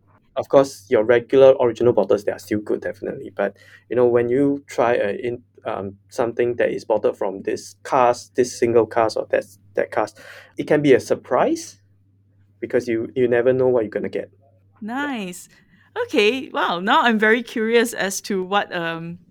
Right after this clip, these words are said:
Speaker 2: uh, an independent, you know, labeler, uh, whiskey really tastes like. So,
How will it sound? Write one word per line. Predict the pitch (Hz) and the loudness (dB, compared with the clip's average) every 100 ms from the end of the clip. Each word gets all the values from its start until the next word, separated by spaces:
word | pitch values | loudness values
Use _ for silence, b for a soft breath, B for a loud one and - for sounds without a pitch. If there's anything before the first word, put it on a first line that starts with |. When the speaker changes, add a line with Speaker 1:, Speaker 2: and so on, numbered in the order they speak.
| - | -4
Speaker 2:
uh, | 180 175 170 | -2 0 0
an | 190 - | -2 -2
independent, | 202 208 - 185 180 185 180 - - | -2 -2 -4 -4 0 0 0 -8 -8
you | 190 | -4
know, | 180 170 | -2 -2
labeler, | 170 170 175 175 170 180 B B B | -2 0 2 2 0 -4 B B B
uh, | 185 165 | -6 -6
whiskey | 156 190 190 190 180 175 190 - | -4 -6 -6 -8 -8 -8 -12 0
really | 185 185 | 0 0
tastes | 175 180 165 - | -4 -8 -8 -4
like. | 170 151 B B | -4 -4 B B
So, | - 453 | -2 -2